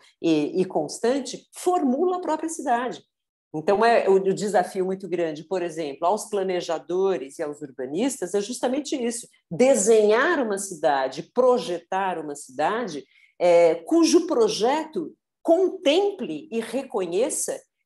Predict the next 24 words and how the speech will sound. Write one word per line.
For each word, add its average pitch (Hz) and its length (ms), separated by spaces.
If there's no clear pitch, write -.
que 285 120
ele 302 200
será 349 320
modificado, 330 680
que 294 100
ele 277 120
será 233 580
atualizado 277 1500
constantemente 254 1300
e 262 100
regularmente 214 840
pelo 349 280
uso 302 340
e - 20
pela 196 260
prática, - 480
né? 202 180
Pelo, 233 420
pelo 254 240
cotidiano 254 960
da 175 100
presença 175 680
das 185 200
pessoas 175 640